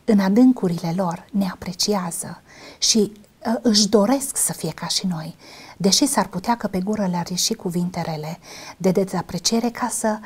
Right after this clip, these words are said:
ă, ne descurajeze pe noi, să nu ne lăsăm intimidați, ci să avem această tărie de caracter, să înfruntăm tot ceea ce vine în viața noastră, că Dumnezeu vrea să ne formeze puternici pentru împărăția Lui.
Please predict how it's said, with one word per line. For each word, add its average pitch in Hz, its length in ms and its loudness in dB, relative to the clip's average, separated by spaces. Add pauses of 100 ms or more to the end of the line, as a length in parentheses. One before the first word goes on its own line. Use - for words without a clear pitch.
(480)
ă, 190 240 -2
ne 208 180 6
descurajeze 190 680 -2
pe - 160 -8
noi, 160 180 -4
să - 140 2
nu 254 160 8
ne 285 140 8
lăsăm 202 340 2
intimidați, 175 840 -4 (380)
ci - 100 -2
să 233 280 0 (100)
avem 240 360 2
această 226 460 -2
tărie 220 340 0
de 190 100 -6
caracter, 175 580 -8 (340)
să - 180 4
înfruntăm 240 840 4 (360)
tot 302 200 -4
ceea 247 160 -6
ce 208 140 -8
vine 190 200 -6
în 175 80 -4
viața 185 300 -6
noastră, 185 300 -6
că - 100 -8
Dumnezeu 196 540 -2 (320)
vrea 294 140 0
să 294 180 -4
ne 269 60 0
formeze 226 420 -2
puternici 185 640 -8
pentru 180 240 -10
împărăția 175 600 -10
Lui. 175 220 -14